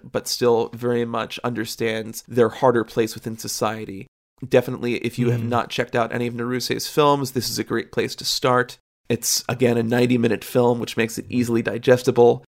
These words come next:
Speaker 1: But of course, it's gonna be a little bit more dramatic, a little bit more heart-wrenching. Maybe not the thing to watch Christmas Eve.
Speaker 2: That sounds great. I believe I've only seen some of the Eclipse Naruse films.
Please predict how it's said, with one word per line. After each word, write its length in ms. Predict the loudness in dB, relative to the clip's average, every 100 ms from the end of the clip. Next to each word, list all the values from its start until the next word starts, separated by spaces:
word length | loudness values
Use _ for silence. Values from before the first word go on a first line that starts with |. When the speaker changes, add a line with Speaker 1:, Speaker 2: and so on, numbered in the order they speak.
| 4
Speaker 1:
But 100 | 6
of 100 | 6
course, 340 | 6 6 6
it's 100 | 0
gonna 200 | 2 4
be 200 | 4 4
a 200 | 6 4
little 280 | 4 6 6
bit 140 | 6
more 140 | 4 4
dramatic, 400 | 6 6 4 4
a 40 |
little 140 | 2 2
bit 80 |
more 120 | 4 4
heart-wrenching. 760 | 6 6 6 4 6 2 0 -8 _ 6
Maybe 280 | 8 8
not 240 | 8 4 2
the 80 | 0
thing 200 | 2 4
to 60 |
watch 380 | 6 6 4 2
Christmas 440 | -2 -2 0 -6 -6
Eve. 300 | -10 -12 -16 _ _ _ _ _ _ -4
Speaker 2:
That 120 | -2
sounds 220 | 0 0
great. 280 | 0 -2 -2
I 380 | -2 0 0 0
believe 380 | -2 0 0 0
I've 160 | 0 0
only 420 | 0 0 0 0
seen 840 | -2 -4 -4 -2 0 0 0 0 -4
some 200 | -4 -4
of 80 | -4
the 80 | -6
Eclipse 920 | -10 -12 -4 -4 -4 -12 -12 -12 -10
Naruse 640 | -2 0 0 -2 -2 -2 -2
films. 600 | -6 -6 -6 -6 -8